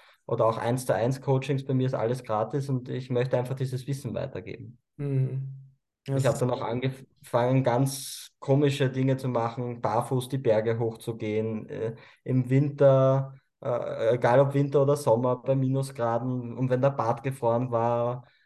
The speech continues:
Speaker 1: und habe, ja, viele Dinge durchgemacht und hab, möchte den Menschen damit auch aufzeigen, wozu der menschliche Körper fähig ist, wenn man ihn natürlich hält,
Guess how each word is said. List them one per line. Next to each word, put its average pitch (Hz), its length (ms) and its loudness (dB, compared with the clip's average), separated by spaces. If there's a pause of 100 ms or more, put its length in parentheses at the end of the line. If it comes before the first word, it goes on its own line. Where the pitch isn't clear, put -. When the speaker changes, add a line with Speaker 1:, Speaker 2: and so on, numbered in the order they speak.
(280)
Speaker 1:
und - 340 -8
habe, - 380 -2
ja, 135 440 0 (240)
viele 185 220 2
Dinge 147 640 4 (100)
durchgemacht 147 540 0
und 131 160 0
hab, 131 340 0 (100)
möchte 135 360 0
den 135 120 6
Menschen 135 340 2
damit 131 220 2
auch 123 140 0
aufzeigen, 123 720 -2
wozu 123 400 -6
der 151 120 2
menschliche 127 520 -2
Körper 120 320 -2
fähig 131 440 -2
ist, 151 440 -10
wenn 120 200 2
man 143 220 0
ihn 135 500 2 (460)
natürlich 139 840 0
hält, 175 500 2